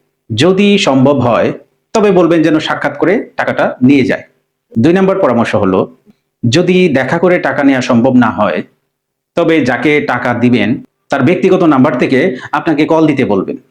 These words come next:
কেননা তার ব্যক্তিগত নাম্বার কেউ হ্যাক করতে পারবে না। তিন নাম্বার পরামর্শ, মেসেঞ্জার বা WhatsApp-এ কেউ টাকা চাইলে টাকা দেওয়ার আগে অবশ্যই ভিডিও কলে কথা বলে নিশ্চিত হবেন। এই পরামর্শগুলো অনুসরণ করলে আশা করি এরকম প্রতারণার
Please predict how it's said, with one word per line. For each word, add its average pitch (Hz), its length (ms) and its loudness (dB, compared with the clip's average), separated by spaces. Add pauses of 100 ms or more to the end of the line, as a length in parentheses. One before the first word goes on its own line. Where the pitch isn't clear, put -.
(500)
কেননা 170 360 0
তার 131 200 0
ব্যক্তিগত 160 440 0
নাম্বার 127 380 2
কেউ 190 140 2
হ্যাক 143 200 -2
করতে - 220 -4
পারবে 92 240 -2
না। - 100 -16 (300)
তিন 185 140 4
নাম্বার 185 240 2
পরামর্শ, 110 420 0 (340)
মেসেঞ্জার 165 440 2
বা 135 540 -2
WhatsApp-এ 123 560 0 (220)
কেউ 160 200 2
টাকা 131 320 -4
চাইলে 120 540 -2 (420)
টাকা 147 220 -2
দেওয়ার 135 240 2
আগে 127 200 0
অবশ্যই 170 720 2 (180)
ভিডিও 156 300 2
কলে 160 280 0
কথা 135 240 -2
বলে 127 440 0
নিশ্চিত - 400 0
হবেন। - 220 -6 (440)
এই 190 180 2
পরামর্শগুলো 175 580 2
অনুসরণ 139 460 0
করলে 131 460 0 (300)
আশা 139 200 -2
করি 160 240 2
এরকম 135 440 0
প্রতারণার 123 560 0